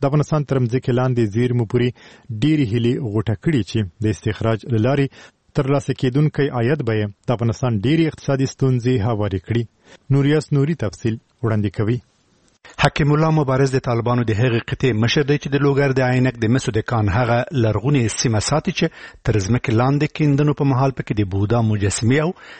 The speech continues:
Speaker 2: د بودا د وخت نور آثار موندل شوي دي. مبارز چې مخکې وسلوالو په همدې سیمه کې د امنیت لپاره ګمارل شوو د پخواني حکومت پر ساتونکو بریدونه کول،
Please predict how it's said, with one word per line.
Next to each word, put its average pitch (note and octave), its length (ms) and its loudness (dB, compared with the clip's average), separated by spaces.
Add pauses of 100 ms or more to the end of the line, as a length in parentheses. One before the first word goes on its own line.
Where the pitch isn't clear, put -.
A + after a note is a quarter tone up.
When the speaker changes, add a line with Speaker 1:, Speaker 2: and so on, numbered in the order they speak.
(140)
Speaker 2:
د A2 380 0
بودا G#2+ 360 2
د C#3+ 140 2
وخت C3 260 -2
نور A#2 220 2
آثار G2+ 260 -2
موندل F#2+ 300 0
شوي G#2+ 260 2
دي. B2+ 140 2 (580)
مبارز B2 380 2
چې B2 260 0
مخکې C3+ 340 0
وسلوالو A#2+ 460 0
په A2 100 0
همدې A2+ 380 2
سیمه C3 180 0
کې - 100 -4
د C3+ 80 0
امنیت B2 320 0
لپاره B2 320 0
ګمارل G#2 380 0
شوو C#3 220 2
د C3 120 -2
پخواني C#3 260 0
حکومت A#2 360 -2
پر - 100 -2
ساتونکو A#2 480 0
بریدونه A2 400 2
کول، C#3+ 180 0